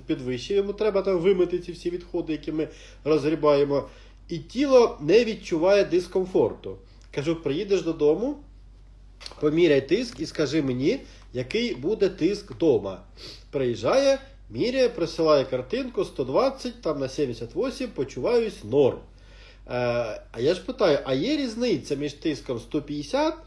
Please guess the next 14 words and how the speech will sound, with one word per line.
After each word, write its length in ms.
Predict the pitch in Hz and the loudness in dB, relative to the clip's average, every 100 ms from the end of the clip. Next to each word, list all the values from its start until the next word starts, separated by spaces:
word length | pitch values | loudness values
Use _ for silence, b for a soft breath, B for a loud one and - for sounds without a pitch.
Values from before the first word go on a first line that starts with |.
| b b - - | b b -20 -12
і 120 | 185 | -12
сто 220 | 185 214 | -4 -2
двадцять 500 | 202 185 110 - 104 | 2 4 2 -2 -12
в 20 | |
самочувстві, 760 | - 156 165 165 151 107 - - | -4 -2 -2 -4 -6 -8 -12 -16
в 60 | |
самопочутті? 840 | - 123 123 139 139 139 - 92 - b b - - | -8 -6 -6 -8 -8 -12 -10 -12 -12 b b -20 -4
Нема 420 | 160 202 165 117 | 0 2 2 0
різниці. 520 | 101 92 85 - - b b b - | -4 -10 -18 -20 -20 b b b -4
Каже, 240 | 139 117 | -2 -2
чувствую 420 | - 262 254 202 | -2 -6 -4 -4
себе 220 | 190 156 | -4 -2
однаково 640 | 127 117 135 190 196 170 143 | -2 -2 -2 -2 0 0 0
добре. 500 | 117 139 98 - | 2 2 2 -6